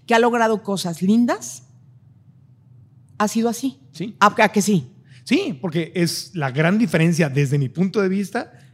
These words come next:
Speaker 2: es si estás ganando o no la batalla con tu propia mente.
Speaker 1: Sí.
Speaker 2: Batalla, por decirle alguna, no tiene que ser una batalla.
Speaker 1: Sí.
Speaker 2: Puede ser una danza,
Speaker 1: La conversación.
Speaker 2: puede ser una conversación, pero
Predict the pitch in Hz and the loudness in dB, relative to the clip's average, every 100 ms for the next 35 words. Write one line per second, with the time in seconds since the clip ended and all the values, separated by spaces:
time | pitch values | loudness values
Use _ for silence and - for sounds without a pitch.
0 | _ 143 139 - _ - - 156 127 - | _ -4 -4 -6 _ -20 -10 -8 -6 -4
1 | 196 185 147 151 202 180 139 135 202 370 | -4 -4 -6 -4 -4 -4 -4 -4 -4 -6
2 | 151 127 123 151 165 233 - 139 123 110 | -8 -8 -6 -4 -4 -6 -8 -10 -10 -10
3 | 131 120 117 110 95 - - 339 - _ | -10 -8 -10 -12 -20 -20 -20 -20 -20 _
4 | - 151 151 165 175 147 147 127 151 151 | -16 -14 -6 -4 -2 -4 -6 -6 -6 -6
5 | 135 135 139 160 196 165 151 156 147 123 | -6 -6 -6 -4 -2 -2 -4 -4 -4 -4
6 | 117 95 170 - - 175 165 170 160 139 | -6 -12 -18 -16 -4 -2 0 -2 -4 -4
7 | 160 185 190 - 175 170 320 320 254 208 | -2 0 0 2 2 0 -2 -6 -8 -8
8 | 180 175 185 175 139 143 131 131 123 170 | -4 -4 -4 -6 -6 -4 -4 -4 -4 0
9 | 160 160 151 143 123 - | 2 2 0 -4 -6 -10